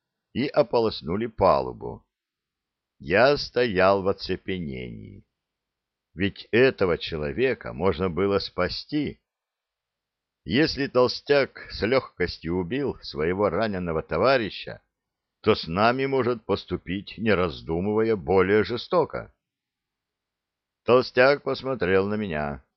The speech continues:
«Этого в трюм. Инструмент не трогать. Отнести ко мне, в кладовку. Я мыслю, этого можно дорого продать.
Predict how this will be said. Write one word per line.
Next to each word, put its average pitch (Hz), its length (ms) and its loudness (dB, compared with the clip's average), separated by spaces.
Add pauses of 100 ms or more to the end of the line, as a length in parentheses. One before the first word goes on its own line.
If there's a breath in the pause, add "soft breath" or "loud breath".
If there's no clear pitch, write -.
(1120)
«Этого 85 580 0
в - 100 -14
трюм. 82 560 -2 (320)
Инструмент 98 840 -2
не 104 160 0
трогать. 82 680 -2 (400)
Отнести 90 600 -2
ко 90 160 -2
мне, 113 320 -6
в - 80 -20
кладовку. - 680 -2 (880)
Я 139 300 4
мыслю, 147 720 -2 (500)
этого 90 520 0
можно 85 640 -2
дорого 90 540 -2
продать. 71 760 -6